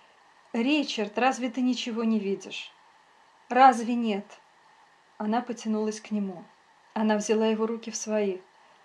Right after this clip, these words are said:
Она, опустив голову, заплакала. Он наклонился к ней и тихо сказал:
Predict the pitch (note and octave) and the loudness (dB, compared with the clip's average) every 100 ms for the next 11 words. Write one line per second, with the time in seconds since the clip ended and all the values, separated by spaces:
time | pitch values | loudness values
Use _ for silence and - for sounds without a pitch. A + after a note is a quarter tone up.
0 | - G#3 G#3 G#3+ C4+ C#4 G3 A#3 A3 - | -2 0 2 2 0 -2 -10 -8 -8 -6
1 | G#3+ G3+ A#3 A#3 G#3+ G3+ G#3 G#3 G3 G3 | -6 -2 -2 -2 -4 -4 -6 -4 -6 -6
2 | E3+ F3 - _ _ _ _ _ _ _ | -10 -12 -16 _ _ _ _ _ _ _
3 | _ _ G3+ G#3 G3+ A3 G#3+ A3 G#3+ G#3+ | _ _ -2 -2 0 0 2 0 -2 -6
4 | G#3+ A#3 A3 G3+ G#3 - G#3 G#3 F#3 | -6 -4 -4 -8 -12 -8 -6 -4 -6